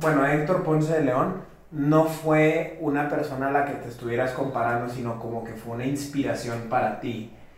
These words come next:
Entonces me gusta es-, esto ahora que lo estás diciendo, en cómo esas personas a las que normalmente a lo mejor nos podemos comparar, que, que mejor sean un motor de inspiración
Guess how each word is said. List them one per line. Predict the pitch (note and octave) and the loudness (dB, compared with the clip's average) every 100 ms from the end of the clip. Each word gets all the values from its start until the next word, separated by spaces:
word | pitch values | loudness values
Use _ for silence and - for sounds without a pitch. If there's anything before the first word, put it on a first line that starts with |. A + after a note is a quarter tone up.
| - - | -20 -10
Entonces | C3+ D3 C#3+ D#3+ | -4 0 2 4
me | D#3+ | 4
gusta | D3+ D3 C#3+ D3+ D#3 D#3 | 6 4 2 4 4 6
es-, | D3 - - | 2 0 -8
esto | C#3 - | -8 -4
ahora | C#3+ C3+ C3 | 2 4 2
que | C3+ | 0
lo | C3+ | -4
estás | - B2 | -4 -6
diciendo, | C3 C#3 C3 B2+ C3 D3 - - - - | -6 -2 0 2 0 0 -6 -14 -20 -8
en | C3+ C3+ | -2 0
cómo | - C#3 C3+ D3+ D#3 D#3 | 2 2 4 6 6 6
esas | D#3 D3 - | 2 -2 -2
personas | E3+ D3 D3 D3+ | -2 -2 0 0
a | D3 | 0
las | C#3+ | -4
que | D3 | -4
normalmente | C3 B2+ B2 C3 C#3+ D3 D3+ | -6 -4 -2 0 0 2 2
a | |
lo | D3 | 2
mejor | C#3 C#3 | 0 0
nos | C#3 C#3+ | -2 -2
podemos | - C3 C#3 | -2 -2 -2
comparar, | - C#3+ C#3 B2+ A#2+ D#3 G3 - - - - - | -2 -2 -2 0 4 4 2 -8 -16 -20 -20 -12
que, | D#3 D#3 D#3 D#3 | -2 0 0 -2
que | D#3+ | 0
mejor | D#3 D3+ D3+ | 0 2 2
sean | F3 F3 | 2 0
un | F3 | 0
motor | F3 F3 D#3 | 0 0 0
de | E3+ | 0
inspiración | F3 - - C#3 - - D3+ D3 A3 A3 | 0 -4 0 0 0 -4 -2 0 0 -2